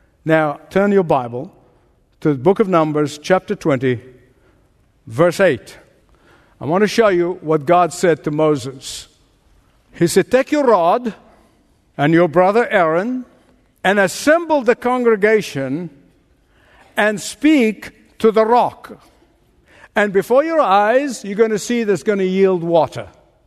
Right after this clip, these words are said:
Don't miss this. Don't miss this, okay? What does Moses do? He does exactly what God said, right? Now, verse eleven. Moses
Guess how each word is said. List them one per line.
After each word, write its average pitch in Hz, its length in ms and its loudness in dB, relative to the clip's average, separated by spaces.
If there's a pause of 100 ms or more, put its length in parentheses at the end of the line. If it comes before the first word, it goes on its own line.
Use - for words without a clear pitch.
(520)
Don't 147 180 -2
miss 208 200 2
this. 123 340 -10 (120)
Don't 143 180 -4
miss 214 220 2
this, 170 260 -12
okay? 160 320 -2 (1300)
What 208 220 2
does 190 180 2
Moses 190 400 0
do? 180 160 2
He 147 220 -2
does 156 240 2
exactly 151 520 -2
what 156 200 -4
God 156 260 0
said, 123 240 -2 (300)
right? 202 240 -2 (1600)
Now, 143 460 -2
verse 214 240 2
eleven. 160 380 2 (760)
Moses 220 840 0